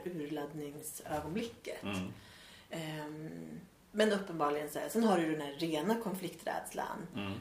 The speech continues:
Speaker 1: där man liksom inte vill ha diskussion utan man trycker undan det.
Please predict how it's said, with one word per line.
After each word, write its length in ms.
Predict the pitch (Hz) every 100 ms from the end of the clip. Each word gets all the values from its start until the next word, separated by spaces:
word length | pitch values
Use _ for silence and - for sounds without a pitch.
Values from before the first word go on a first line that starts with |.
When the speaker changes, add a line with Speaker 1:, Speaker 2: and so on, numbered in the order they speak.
| -
Speaker 1:
där 180 | 165 151
man 160 | 147
liksom 300 | 143 - 151
inte 220 | 147 143
vill 420 | 160 196 220 156 151
ha 140 | 143 -
diskussion 420 | 151 151 151 147 143
utan 140 | 131
man 100 | 139
trycker 540 | - - 190 - 165
undan 460 | 160 151 151 156 151
det. 240 | 151 196